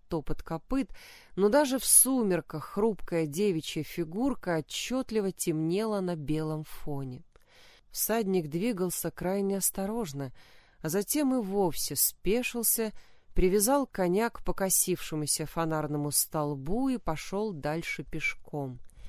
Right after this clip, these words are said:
Сердце Анны громко застучало,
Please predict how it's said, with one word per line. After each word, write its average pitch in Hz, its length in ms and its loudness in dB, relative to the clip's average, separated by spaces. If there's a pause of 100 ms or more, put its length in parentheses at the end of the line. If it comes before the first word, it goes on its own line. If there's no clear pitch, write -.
(400)
Сердце - 680 -2
Анны 165 400 -2
громко 160 500 -2
застучало, 160 960 -2